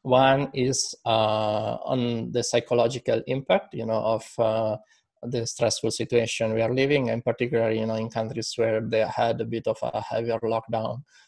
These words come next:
uh, like in Italy or in Spain, where people could not even go out, uh, for, for a long period. So they have been using the tools to capture, again, uh, heart rate variability. And, you know,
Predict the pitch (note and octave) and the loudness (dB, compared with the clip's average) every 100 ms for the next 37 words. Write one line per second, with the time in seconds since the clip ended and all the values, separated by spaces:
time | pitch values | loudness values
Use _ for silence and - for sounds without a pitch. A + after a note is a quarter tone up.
0 | - A#2 G#2+ G#2 G#2+ G#2+ A2+ A2+ A2+ A2 | -6 -2 0 2 2 0 -4 -2 0 -2
1 | A2 - - A#2 A#2 A2+ A2 A#2+ A2 - | -4 -6 -2 0 0 -2 -4 -4 -6 -6
2 | A2+ A2+ A2+ - A2+ A2 A2 G#2+ G#2+ A2 | -6 -4 -4 -4 -6 -4 -2 -2 -2 -4
3 | - _ _ _ - B2 A2 G#2+ G#2+ G#2+ | -8 _ _ _ -4 -2 0 0 -2 -2
4 | G#2 - A2+ A2 - A2 A2 G#2+ A2+ B2+ | -4 -4 -2 -2 0 2 2 0 -2 0
5 | C#3 F3+ F3+ - _ - _ - B2+ A#2 | 2 2 0 -8 _ -20 _ 2 4 6
6 | A#2 A#2 A#2+ - - B2 B2+ A#2 A#2+ A#2 | 6 6 2 -2 0 0 2 2 4 4
7 | A#2+ A#2 A#2 A2+ A#2+ A#2 - A#2+ A#2+ A#2 | 2 0 0 -4 -6 -6 0 2 2 0
8 | - A2+ - A2 G#2 - A#2 A2+ A#2 B2 | -4 -6 0 -2 -2 -6 -2 0 0 -2
9 | B2 A#2 A2+ A2+ - - A#2 A2 - A2+ | -2 -2 -2 -6 -8 -4 -2 -2 -2 0
10 | A#2+ B2+ A#2 A#2 C3 C3 C3+ C3 A#2 A2+ | 0 0 0 0 0 0 0 0 0 -2
11 | A#2 A2+ | -2 -4